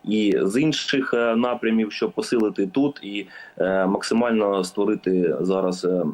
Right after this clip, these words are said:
е, прорив, прорив, е, фронту. Також відчувається ще тиск, е,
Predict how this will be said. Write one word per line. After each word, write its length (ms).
е, 300
прорив, 500
прорив, 460
е, 200
фронту. 520
Також 360
відчувається 600
ще 160
тиск, 460
е, 360